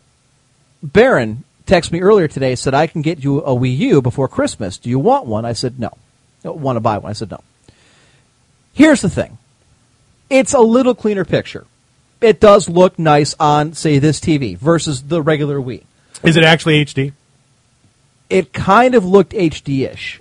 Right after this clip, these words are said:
Speaker 2: So it's like seven twenty?
Speaker 1: I, probably.
Speaker 2: Okay.
Speaker 1: I mean, it said ten eighty P up in the little right-hand corner when it switches on, but I don't know if that's the T V or if that's the feed. The bottom line is I didn't notice a big enough difference between that and the Wii because it upscales everything.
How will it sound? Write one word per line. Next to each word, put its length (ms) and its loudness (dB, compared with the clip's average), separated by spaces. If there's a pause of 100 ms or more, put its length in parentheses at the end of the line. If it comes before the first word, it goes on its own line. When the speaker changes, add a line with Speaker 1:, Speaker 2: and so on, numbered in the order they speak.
Speaker 2:
So 180 2
it's 120 2
like 180 2
seven 380 -2
twenty? 360 -4
Speaker 1:
I, 260 6 (220)
probably. 540 0 (120)
Speaker 2:
Okay. 380 0
Speaker 1:
I 60 -6
mean, 160 -2
it 80 0
said 260 4
ten 160 -2
eighty 180 0
P 200 -2
up 140 0
in 80 -6
the 60 -4
little 140 2
right-hand 360 -2
corner 240 -4
when 140 -2
it 60 -4
switches 340 -8
on, 160 0
but 80 -2
I 40 0
don't 100 -2
know 60 0
if 60 -6
that's 200 -6
the 100 -18
T 100 -6
V 200 -6
or 160 -2
if 80 -8
that's 280 -2
the 100 -8
feed. 300 -6 (500)
The 80 0
bottom 260 6
line 200 4
is 200 2
I 120 4
didn't 200 -4
notice 260 4
a 80 -2
big 220 4
enough 260 -2
difference 360 0
between 320 -6
that 280 2
and 100 -6
the 60 -2
Wii 220 -4
because 240 0
it 60 -4
upscales 420 -4
everything. 300 -14